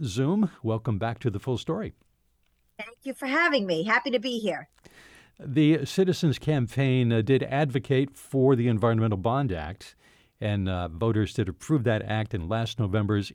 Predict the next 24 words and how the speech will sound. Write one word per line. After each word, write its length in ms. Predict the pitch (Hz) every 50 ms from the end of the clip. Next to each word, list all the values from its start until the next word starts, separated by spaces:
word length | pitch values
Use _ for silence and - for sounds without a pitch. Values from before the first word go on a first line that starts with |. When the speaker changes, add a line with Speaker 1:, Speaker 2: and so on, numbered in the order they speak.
| - _
Speaker 1:
election. 640 | 123 110 98 107 135 170 156 - - - 101 104 104
And 120 | 104 131
after 280 | 139 170 220 - - 180
that, 200 | 160 160 156 - - - - - - - _ _ _
you 140 | - 135 165
told 300 | - - - 208 214 196
the 160 | 190 170 - 170
East 220 | 185 - - -
Hampton 320 | 165 160 156 - 139 117
Star 460 | 104 - - - - 143 143 143 143 123
that 160 | 123 113 98
the 180 | 120 110 110
act, 460 | - 117 117 120 117 - - - - _
quote, 340 | - - 131 120 120 117 -
"is 520 | - 135 135 120 117 113 101 - - - 175
really 460 | 131 117 107 139 170 190 208 185 156
made 400 | 143 131 127 135 139 139 139 135
for 260 | - - 123 123 120
Long 260 | 110 113 113 110 104
Island. 340 | 107 107 110 104 117 107 98
We 100 | 131 135
benefit 380 | - 131 123 113 - 139 - -
the 80 | -
most." 680 | 104 110 139 139 92 73 71 - - - - - -